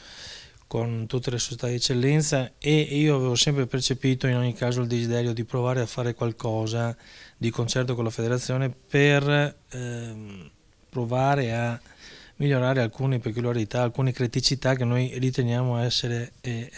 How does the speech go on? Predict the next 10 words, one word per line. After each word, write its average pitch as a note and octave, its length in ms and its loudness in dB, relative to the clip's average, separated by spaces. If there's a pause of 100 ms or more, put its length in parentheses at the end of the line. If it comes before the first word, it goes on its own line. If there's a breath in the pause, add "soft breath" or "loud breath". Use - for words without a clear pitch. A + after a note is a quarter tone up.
(680 loud breath)
evidenti B2+ 680 0
soprattutto A#2 520 -6
nel, A2+ 160 -2
nel A2 260 -4
campionato A2+ 420 -4
di A2 80 -4
eccellenza. G#2+ 640 -8 (1080 loud breath)
Poi D3+ 280 2
per, B2 400 0
eh, G#2+ 680 -4